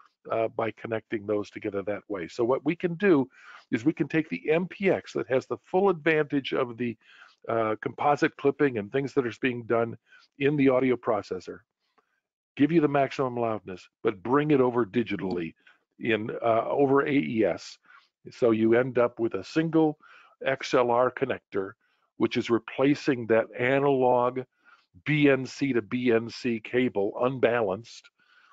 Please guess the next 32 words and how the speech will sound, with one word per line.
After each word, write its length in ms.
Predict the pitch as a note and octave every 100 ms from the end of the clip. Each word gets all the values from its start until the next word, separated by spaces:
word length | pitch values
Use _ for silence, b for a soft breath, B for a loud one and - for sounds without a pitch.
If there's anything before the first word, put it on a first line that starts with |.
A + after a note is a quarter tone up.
| b _
Um, 420 | - A2 A2 A2+ A#2 -
and 300 | B2+ B2 C3+
it's 240 | - C#3+
a 40 | D#3+
much 360 | C#3+ F3+ - D3+
better 220 | D#3+ D#3
system. 420 | - F3+ - G2+
You 80 | G#2+
have 140 | A2
a 60 | G#2+
b-, 180 | - G#2 -
better 240 | C3+ D#3+
noise, 480 | D3 D3 C#3+ C#3+ C#3 _ b b _ _ -
a, 40 | A#2
uh, 580 | A2+ - - G#2 F#2+ - -
less 380 | A#2+ E3 E3 E3
A 160 | D3 D3+
to 120 | C#3+
D 300 | A#2+ C#3+ C#3
and 100 | A#2+
D 160 | C3
to 80 | C#3+
A, 460 | B2 B2 B2+ B2+ B2 _ _ _ _ -
uh, 280 | A2 A2 A#2 A#2+
the 320 | A2+ D3+ C#3
in-, 200 | C3+ - C3
distortions 760 | A#2+ - - D#3 D3 E3 D3
that 140 | B2 B2+
are 80 | B2
caused 440 | - A#2+ B2 A2+
by 160 | A2+ A2
those. 380 | G#2+ G#2+ G#2+